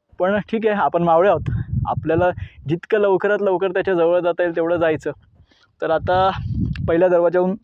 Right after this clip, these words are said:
आपण आलेलो आहोत. अ, आणि हां, जेवढं जवळजवळ जायचं म्हणतोय, तर त्याची दोन अर्थ होतात. म्हणजे इथे तर हे तर अंतर कमी करायचं आहे, पण दुसरं महत्त्वाचा अर्थ म्हणजे गड किल्ले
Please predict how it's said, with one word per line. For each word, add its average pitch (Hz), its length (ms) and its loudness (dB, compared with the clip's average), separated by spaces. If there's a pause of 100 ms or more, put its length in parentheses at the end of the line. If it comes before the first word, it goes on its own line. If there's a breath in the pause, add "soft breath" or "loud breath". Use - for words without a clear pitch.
(120)
आपण 170 340 -4 (160)
आलेलो 156 260 2
आहोत. 143 160 0 (560 soft breath)
अ, 120 80 -2 (320)
आणि 147 120 0
हां, 151 260 0 (720 loud breath)
जेवढं 147 300 2
जवळजवळ 190 540 2
जायचं 170 340 0
म्हणतोय, 185 380 -2 (180)
तर 185 60 -2
त्याची - 280 -4
दोन 180 240 0
अर्थ 160 180 -4
होतात. 135 220 -4 (220)
म्हणजे 135 160 -4
इथे 143 320 -4
तर 160 180 -2
हे 135 160 -2
तर 156 200 -2
अंतर 151 280 -2
कमी 151 200 -2
करायचं 139 380 -2
आहे, 139 60 -6 (580 soft breath)
पण 160 140 -4
दुसरं 156 280 -4
महत्त्वाचा 160 640 -2
अर्थ 139 240 -4 (380)
म्हणजे 135 240 -2
गड 151 400 -2
किल्ले 151 360 -2